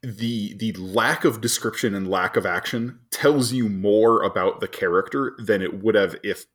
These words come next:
Polanski had gone out of his way to describe what was going on in Warden's head there. The fact that Warden just turns away and leaves and, like, drops the thread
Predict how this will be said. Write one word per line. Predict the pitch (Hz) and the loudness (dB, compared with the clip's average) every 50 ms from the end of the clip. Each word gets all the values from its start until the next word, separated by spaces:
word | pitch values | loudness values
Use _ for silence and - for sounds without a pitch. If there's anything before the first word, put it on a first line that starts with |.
| _ _ _ | _ _ _
Polanski | - 120 107 101 - - - 107 | -4 -4 -4 -2 -4 -6 -6 -4
had | 101 98 95 95 | -4 -4 -4 -4
gone | 95 95 101 101 | -2 0 0 0
out | 98 95 101 98 | 2 0 0 0
of | 92 90 | 0 -4
his | 98 85 90 | -4 -8 -8
way | 87 87 101 95 92 87 80 76 _ _ - | -4 0 2 2 2 2 -2 -6 _ _ -10
to | - 113 98 87 82 - _ - | -8 -6 -6 -8 -8 -12 _ -6
describe | 101 - - - - 113 110 107 98 92 85 95 | -4 -2 -2 0 2 4 4 4 4 4 2 0
what | 95 - | -2 -2
was | - 92 | -2 -6
going | 87 95 95 98 95 92 | -2 -2 -2 0 0 -2
on | 90 90 87 | -4 -4 -4
in | 82 82 | -6 -4
Warden's | 87 85 78 76 - - | -4 -4 -4 -4 -6 -2
head | - 104 82 - | -2 -2 -2 -2
there. | - - - _ - - _ _ - | -6 -8 -10 _ -20 -20 _ _ -10
The | 107 | -10
fact | - - - 110 - 196 - - | -8 -6 -6 -4 -4 -4 -2 0
that | 147 131 - 104 95 90 | 0 0 0 -2 -4 0
Warden | 104 110 107 104 98 90 90 - _ _ _ _ | 2 2 2 2 0 -4 -6 -12 _ _ _ _
just | - - - - - _ _ _ - | -8 -8 -8 -8 -8 _ _ _ -14
turns | - - 120 113 113 110 104 | -8 -4 -2 0 0 0 0
away | 104 90 90 90 87 98 123 - | -2 0 2 2 4 4 2 0
and | - 98 92 85 82 | -2 -6 -8 -8 -10
leaves | 85 90 92 98 - 165 - - - _ _ _ _ _ _ _ _ _ _ - | -8 -8 -6 -6 -8 -6 -8 -10 -10 _ _ _ _ _ _ _ _ _ _ -10
and, | 101 95 98 85 | -8 -8 -6 -6
like, | 82 78 - | -6 -8 -8
drops | - - 90 85 87 - - - - | -10 -6 -4 -2 -4 -2 -4 -4 -6
the | - 92 | -6 -8
thread | - - 90 82 80 87 110 160 165 | -12 -8 -6 -4 0 0 0 -2 -4